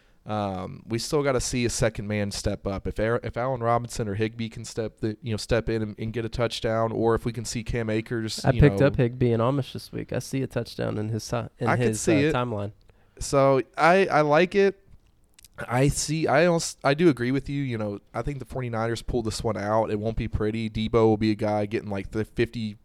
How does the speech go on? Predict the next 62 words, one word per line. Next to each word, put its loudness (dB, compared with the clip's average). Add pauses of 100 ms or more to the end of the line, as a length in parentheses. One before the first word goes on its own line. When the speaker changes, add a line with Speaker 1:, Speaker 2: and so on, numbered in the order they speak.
(120)
Speaker 1:
rushing 0
Speaker 2:
Yes. 0
Speaker 1:
yards, 2
and, -4 (540)
you 0
know, 2
it, -4 (100)
a -4
j-, -4
guy 6
like 4
Jeff 4
Wilson's 4
gonna 0
do 2
his 2
thing. 0
It's -6
just 0 (280)
Speaker 2:
Jeff 0
Speaker 1:
not 6
Speaker 2:
Wilson 4
Speaker 1:
gonna 6
be 6
a 4
Speaker 2:
would've 4
Speaker 1:
fun 4
Speaker 2:
had 4
Speaker 1:
game 2
Speaker 2:
a, 0
Speaker 1:
to 0
watch. 0
Speaker 2:
Jeff -4
Wilson -2
would -4
have -6
been -4
better 0
last -2
week, -10
except -8
he -6
got -4
tackled -2
in -2
the -4 (240)
five-yard 0
line. -6
Speaker 1:
Yeah. -12 (240)
It's -6
Speaker 2:
So, 0
Speaker 1:
just 0
Speaker 2:
I -4
Speaker 1:
gonna 2
Speaker 2:
mean, 0
Speaker 1:
be 0
a -2
defensive -6
game -6
mainly. -8 (180)
Speaker 2:
That's -8
right. -4